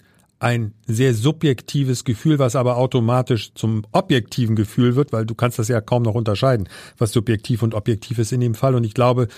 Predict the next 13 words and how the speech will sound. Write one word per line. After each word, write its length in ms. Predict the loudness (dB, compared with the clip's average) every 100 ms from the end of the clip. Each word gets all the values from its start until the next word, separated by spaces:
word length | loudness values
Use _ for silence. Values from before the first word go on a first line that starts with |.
| -20 -20 -16
da 320 | -10 -2 0
hast 220 | 0 0
du, 160 | 0 2
hast 180 | 0 -2
du 80 |
alles 340 | 0 0 0 0
schon 360 | 0 2 0 -2
dazu 260 | -4 -2 -2
gesagt, 320 | 0 0 0
was 180 | -4 -2
gesagt 380 | 0 0 0
werden 240 | 0 0 0
muss. 260 | 0 0